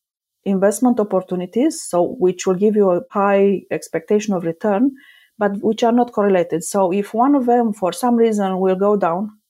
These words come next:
for whatever, like geopolitical risks, economic policies, whatever,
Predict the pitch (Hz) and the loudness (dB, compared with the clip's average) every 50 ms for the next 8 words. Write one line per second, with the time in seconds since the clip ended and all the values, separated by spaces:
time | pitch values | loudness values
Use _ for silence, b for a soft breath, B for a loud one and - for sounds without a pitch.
0 | _ _ - 220 226 220 226 226 220 240 233 208 196 180 175 175 - 180 185 185 | _ _ -2 -2 0 2 0 0 0 0 -2 -2 -2 -6 -6 -6 -8 -8 -8 -8
1 | _ B B B B B B B B 196 202 220 214 214 214 220 214 214 208 208 | _ B B B B B B B B 0 0 2 2 2 2 0 2 0 0 0
2 | 196 190 185 175 175 165 165 - - - - - - - 196 202 - 196 196 208 | 0 0 0 0 -2 -4 -4 -8 -12 -12 -12 -14 -10 -8 -8 -6 -4 -2 -2 0
3 | 208 208 202 202 196 _ - 202 202 202 190 - - 185 175 - 202 196 196 - | 0 0 -2 -2 -4 _ -2 0 0 0 -2 -4 -4 -6 -4 -2 -2 -2 -2 -2
4 | 214 196 185 185 180 185 | -2 -2 -2 -4 -6 -6